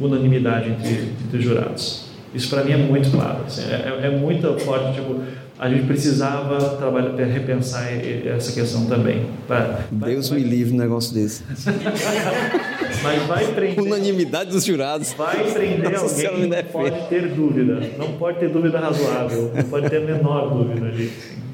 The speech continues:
Speaker 1: Plea bargain, então, nem se fala. Mas, enfim, é isso. Eu não tinha noção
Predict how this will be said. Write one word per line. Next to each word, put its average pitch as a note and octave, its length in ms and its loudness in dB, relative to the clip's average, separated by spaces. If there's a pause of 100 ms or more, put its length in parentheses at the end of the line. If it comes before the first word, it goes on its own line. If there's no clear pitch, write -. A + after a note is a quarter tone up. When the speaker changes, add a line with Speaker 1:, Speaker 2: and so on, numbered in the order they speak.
(580)
Speaker 1:
Plea A#3 280 2
bargain, - 460 0
então, - 280 0
nem - 120 -2
se G3+ 180 -2
fala. - 260 -2 (1500)
Mas, C#3 180 2
enfim, C#3+ 200 2
é D3+ 380 4
isso. - 280 -2
Eu B2+ 80 4
não C#3 220 -2
tinha D#3 160 2
noção C#3 420 2